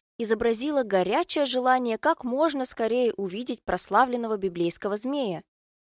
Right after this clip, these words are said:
И мы с Иркой удалились в направлении райских кущ.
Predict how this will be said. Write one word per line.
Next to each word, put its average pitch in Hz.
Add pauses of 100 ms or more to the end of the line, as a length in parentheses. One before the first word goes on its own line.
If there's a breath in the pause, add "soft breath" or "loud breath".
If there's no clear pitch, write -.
(220)
И 247
мы 240
с -
Иркой 339
удалились 226
в 254
направлении 208
райских 170
кущ. -